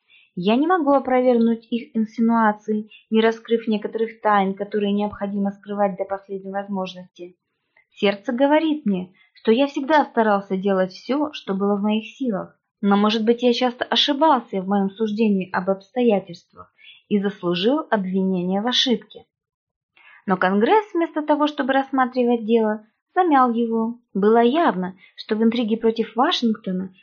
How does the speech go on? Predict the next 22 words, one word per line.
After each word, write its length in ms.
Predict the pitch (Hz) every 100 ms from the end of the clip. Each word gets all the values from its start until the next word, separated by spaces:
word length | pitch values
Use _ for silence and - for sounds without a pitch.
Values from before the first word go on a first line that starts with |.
| _
принимали 480 | - 214 214 208 208
участие 720 | 196 196 226 320 349 - 208
и 100 | 190
некоторые 520 | 185 190 190 220 240
члены 400 | 240 - 254 247
Конгресса. 720 | 247 285 320 320 185 - - - _ _
Конгресс 460 | 202 202 208 302 381 _ _ _
покровительствовал 1080 | 294 330 403 302 226 196 - 190 185 180 180 _
планам 460 | 233 208 190 185 185
Гейтса 560 | 233 359 - 196 180 _
покорения 600 | - 196 190 220 262 262
Канады. 640 | 277 247 185 170 180 - _ _ _ _
Даже 280 | 190 202 196
создал 440 | 196 208 202 208
военный 380 | 196 196 196 196
департамент, 880 | 190 190 185 175 214 294 254 190 185
во 100 | 190
главе 260 | 196 196 190
которого 520 | 190 190 302 294 208
поставлен 680 | 190 185 - 277 254 254 247
был 220 | 277 262
Гейтс, 340 | 233 175 -